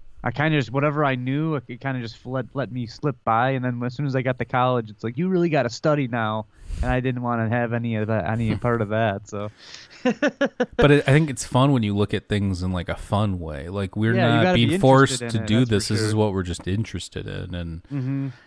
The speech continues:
Speaker 2: at some point when you have some sort of awakening, whether it be spiritual or you just are cu-, more curious or whatever the case may be,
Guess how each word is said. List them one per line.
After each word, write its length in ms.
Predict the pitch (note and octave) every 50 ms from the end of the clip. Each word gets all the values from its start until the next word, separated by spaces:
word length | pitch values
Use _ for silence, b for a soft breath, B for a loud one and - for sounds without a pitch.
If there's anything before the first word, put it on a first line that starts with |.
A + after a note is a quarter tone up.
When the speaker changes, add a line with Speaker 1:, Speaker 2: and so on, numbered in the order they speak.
| B B
Speaker 2:
at 140 | F#2+ F#2+ -
some 260 | - - A2 A2 A2
point 240 | A2 A2 G#2+ G2+ F#2
when 100 | F#2 F#2+
you 100 | F#2+ F#2+
have 120 | F#2 -
some 120 | - G#2+ G2
sort 200 | - G#2 G2 F#2+
of 80 | F2 F2
awakening, 640 | E2+ E2 F2+ G2 G2+ - - F#2+ F#2+ F#2+ F#2 F#2
whether 200 | F2+ F2 - F#2+
it 80 | G2 -
be 100 | - F#2
spiritual 880 | - - - - G2+ G2+ G#2 G#2 G2 - - G#2 G2+ G2 G2 F#2+ F#2 F2+
or 200 | F2 E2 E2 E2
you 140 | E2+ F2 F2
just 340 | - - F2 - - - -
are 80 | F#2
cu-, 260 | - - - - A#2+ G#2+
more 200 | A#2 G#2+ G2+ F2+
curious 760 | - - - A#2 A2+ A2 A2+ A2+ A2 A2 A2 G#2+ - - -
or 140 | - - A2
whatever 280 | G#2+ G#2 G2 G2+ G2+
the 80 | G2+ -
case 340 | A2 - - G2 F#2+ - - -
may 100 | G2 G2
be, 360 | F#2 - F#2+ F#2 F#2 F#2 F2+